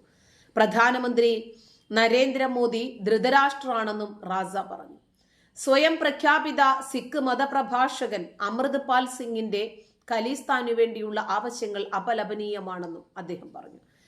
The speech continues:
ഹിന്ദുരാഷ്ട്രം വേണമെന്ന് വാദിക്കുന്നവർക്കെതിരെ സർക്കാർ രാജ്യദ്രോഹ കുറ്റം ചുമത്തണം. നടപടിയെടുക്കാത്ത പക്ഷം ഖലിസ്ഥാൻ വാദവും മുറുകും.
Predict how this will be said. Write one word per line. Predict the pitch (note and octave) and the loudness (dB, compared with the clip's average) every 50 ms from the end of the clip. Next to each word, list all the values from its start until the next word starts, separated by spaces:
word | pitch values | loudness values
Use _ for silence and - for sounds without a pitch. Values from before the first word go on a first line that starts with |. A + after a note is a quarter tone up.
| _ _ _ _ _ - | _ _ _ _ _ 0
ഹിന്ദുരാഷ്ട്രം | G#3+ A3 A3+ C4 D4 D4 D#4 D#4 D#4 - D#4 D4 | 2 2 4 4 4 4 4 4 0 -2 -2 2
വേണമെന്ന് | D4 C#4+ C#4+ D4 C#4+ C#4 C#4+ C#4 C#4+ | 2 2 2 2 0 0 0 0 2
വാദിക്കുന്നവർക്കെതിരെ | B3 A#3+ A#3 B3 A#3 C4+ - - C4+ C4 C4+ B3+ C4 B3+ - B3+ A#3 B3 A#3+ B3 B3 | 2 4 4 4 2 0 -4 -4 -4 -4 -2 -2 -2 -2 -2 -2 0 4 4 4 4
സർക്കാർ | A#3+ - C4 A3+ - - B3 A#3+ A#3 A3 | 4 2 -2 -2 0 2 2 2 4 4
രാജ്യദ്രോഹ | A3+ A3 A3+ A3 C#4 C#4 A#3 B3+ B3+ C#4 C4+ | 2 2 2 2 -2 -4 0 0 0 2 0
കുറ്റം | A#3 A#3+ - G#3 F#3+ A3+ A3+ A3 | -2 -2 -4 -4 -4 -4 -4 -4
ചുമത്തണം. | A3+ A3+ F3 F3 F#3 - - - - _ _ _ _ _ _ _ _ _ _ - | -8 -10 -10 -10 -14 -14 -18 -20 -20 _ _ _ _ _ _ _ _ _ _ 2
നടപടിയെടുക്കാത്ത | A3 A#3 B3 B3 C#4 C#4 D4 D4 D4+ D4+ D4 C#4 C#4 C4+ C4+ C#4 C#4 D4 D4 D4 | 4 4 6 6 4 2 2 0 2 2 2 2 2 0 2 2 2 2 2 0
പക്ഷം | C4 C#4 - - - C4+ B3+ B3 - | -4 -4 -8 -6 -4 -4 -4 0 0
ഖലിസ്ഥാൻ | A#3 A#3 A#3+ C4+ C#4+ - - B3+ B3 A#3+ A3+ | 0 2 0 -2 -2 -2 -2 -2 0 0 0
വാദവും | A3+ A3+ A#3 A3+ A#3 A3 F#3+ G#3 A#3 A3 | 2 2 2 2 0 -2 -4 -6 -8 -8
മുറുകും. | G3 E3+ - - - F3 - | -10 -10 -10 -12 -14 -16 -20